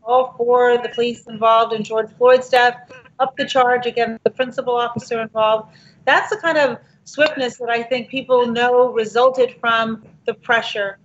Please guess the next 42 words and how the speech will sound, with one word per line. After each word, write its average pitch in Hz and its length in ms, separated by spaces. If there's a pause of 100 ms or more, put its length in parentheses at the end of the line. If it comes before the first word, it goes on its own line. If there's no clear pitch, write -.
(140)
We've 240 140
seen 240 340
cities 294 440
around 208 260
the 214 80
country 214 420
already 220 580
ban 226 340
the 220 80
chokehold. 214 640
States - 400
do 233 160
the 226 80
same. 226 520 (460)
The 214 240
federal 277 320
government 208 500
is 214 160
looking 233 300
at 220 60
a 220 40
bipartisan 220 760
bill 214 280
on 208 100
police 214 320
reform, 208 520 (320)
something 254 320
you 247 140
would 262 160
not 254 200
have 240 140
imagined 226 560
six 214 240
months 240 240
ago. 208 420 (480)
And 226 80
I, 254 180 (120)
so 262 200
I 247 120
think 320 320
that 240 160 (100)
those 226 320